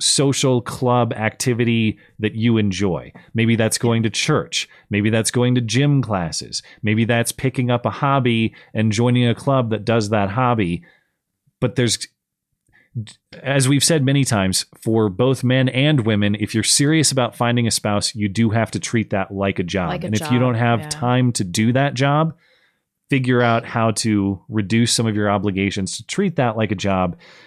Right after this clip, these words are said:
Speaker 1: and to get that done. Um, you know, you, you're a, you're a man with, uh, a, a g-, sounds like a good quality job and a lot to offer, and you still have time. If you, if you treat that seriously, you'll, you'll probably be fine.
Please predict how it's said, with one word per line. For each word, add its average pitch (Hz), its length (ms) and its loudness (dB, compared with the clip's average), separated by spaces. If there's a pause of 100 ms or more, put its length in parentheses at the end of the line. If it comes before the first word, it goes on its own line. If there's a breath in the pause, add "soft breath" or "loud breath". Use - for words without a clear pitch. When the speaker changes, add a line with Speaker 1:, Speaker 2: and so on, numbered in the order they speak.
(140 loud breath)
Speaker 1:
and 110 140 2
to 110 80 0
get 101 200 0
that 92 220 0
done. - 320 -2 (120)
Um, 104 440 0 (100)
you 123 140 0
know, 117 120 2
you, 117 160 -2
you're 113 340 0
a, 107 120 2
you're 123 160 2
a 123 40 4
man 131 340 4
with, 127 280 0
uh, 110 360 2 (240)
a, 123 80 -2
a 113 60 2
g-, 113 200 -8
sounds 117 320 -2
like 113 100 -2
a 110 60 -2
good 110 160 -2
quality 110 340 0
job 110 260 0
and 110 60 -2
a 107 40 0
lot 104 220 0
to - 80 -6
offer, 123 420 -4 (320 loud breath)
and 107 80 -2
you 107 60 2
still 110 280 2
have 104 140 0
time. 110 420 0
If 107 160 -4
you, 104 200 0
if 107 140 -4
you 107 100 -2
treat 107 340 -2
that 104 260 -2
seriously, 113 540 -2
you'll, 135 220 -2
you'll 107 160 -2
probably 113 340 0
be 98 120 0
fine. 98 420 -4